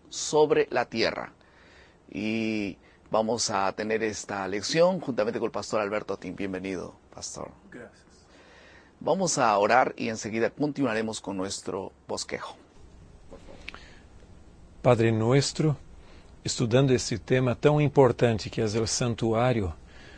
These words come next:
Speaker 2: invocamos tu presença com nós outros e a iluminação de tu Santo Espírito para que podamos compreender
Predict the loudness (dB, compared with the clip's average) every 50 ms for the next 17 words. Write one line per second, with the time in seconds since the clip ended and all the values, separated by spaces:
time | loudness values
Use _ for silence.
0 | -20 -20 -20 -10 -4 -2 4 4 4 6 6 4 2 2 2 0 0 0 2 4
1 | 4 4 4 4 2 2 2 2 2 0 -2 -4 -4 -4 -2 -2 -2 -2 -2 0
2 | 0 0 0 0 0 -2 0 -2 -6 -8 -12 -14 -20 -20 -20 -20 -20 -20 -20 -20
3 | -20 -20 -20 -18 -8 -4 -2 -2 0 0 -2 -2 -4 -8 -12 -8 -4 0 2 2
4 | 4 4 4 4 4 2 0 0 0 -2 -2 -2 0 0 0 0 0 -2 -4 -4
5 | -4 -2 -2 -2 -2 0 -2 -2 -2 -2 -4 -2 0 2 2 2 2 0 -4 -6
6 | -4 -4 -2 -2 -2 -2 0 0 -2 -2 -2 -6 -10 -18 -20 -20 -20 -20 -20 -20
7 | -18 -12 -2 0 2 2 2 2 2 0 0 -2 -2 -2 -2 -2 0 -2 -2 0
8 | 0 2 4 6 6 6 4 0 -6